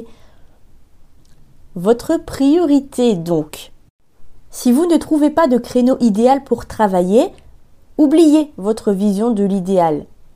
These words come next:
Calez-vous vingt minutes d'écriture et au boulot. Si vous vous laissez distraire facilement,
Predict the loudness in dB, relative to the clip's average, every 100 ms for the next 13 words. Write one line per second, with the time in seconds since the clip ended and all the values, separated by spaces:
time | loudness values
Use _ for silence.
0 | -20 -2 2 2 0 -2 -4 0 0 2
1 | 0 -2 -4 -6 -6 -6 -12 -6 0 2
2 | 2 0 -2 0 2 2 4 2 0 -8
3 | _ -20 -20 -20 -20 -20 -20 -20 _ -20
4 | -20 -12 -4 0 2 2 2 2 2 0
5 | 0 -4 -2 -2 -2 -6 -6 -8 -4 -2
6 | -2